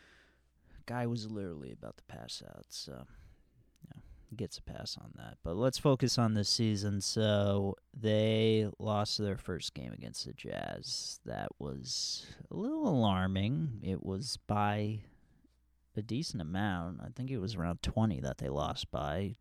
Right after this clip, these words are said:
Damian Lillard didn't even score a bucket in the first half, which was very eerie.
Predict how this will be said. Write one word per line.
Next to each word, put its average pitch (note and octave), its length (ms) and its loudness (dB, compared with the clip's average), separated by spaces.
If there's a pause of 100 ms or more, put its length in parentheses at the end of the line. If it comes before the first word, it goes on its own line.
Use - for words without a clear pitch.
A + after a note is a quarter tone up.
Damian G#2 400 2
Lillard G2+ 440 6
didn't E2+ 180 0
even E2+ 240 -4
score F2 320 -2
a C#2 60 -6 (120)
bucket F2 420 0 (160)
in F2+ 60 -2
the D#2+ 80 -2
first - 380 -6
half, D2+ 460 -2
which - 200 -4
was C2+ 140 -8
very C#2 400 -4
eerie. F#2 560 -2